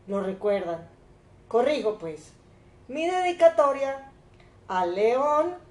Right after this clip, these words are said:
Worth cuando era niño. Empezamos el capítulo uno.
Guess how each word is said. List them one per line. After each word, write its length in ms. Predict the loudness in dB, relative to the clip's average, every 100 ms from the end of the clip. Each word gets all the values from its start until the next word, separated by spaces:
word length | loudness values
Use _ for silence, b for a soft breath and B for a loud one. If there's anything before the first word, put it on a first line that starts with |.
| -14 0
Worth 400 | 4 6 4 -2 -18 -20 -20 -20 -20 -20 -20 -6
cuando 540 | 4 6 4 4 4
era 520 | 6 4 6 4 2 -14 -20 -20 -20 -20 -4
niño. 500 | 0 2 0 -10 -16 -20 -20 -20 -20 -20 -20 -20 -20 -20 -20 -20 -20 -20 _ -20 -20 -20 -20 -20 -20 -20 -20 -14 -14 -14 -20 -20 -20 -20 -20 -20 -20 -20 -20 -20 -20 -20 -20 -20 -20 -20 -20 -20 -20 -20 -20 -20 -20 -12
Empezamos 760 | -12 -2 0 0 -6 -6 -8
el 160 | -8 -4
capítulo 520 | -4 -6 -10 -6 -2
uno. 440 | -2 -2 -4 -6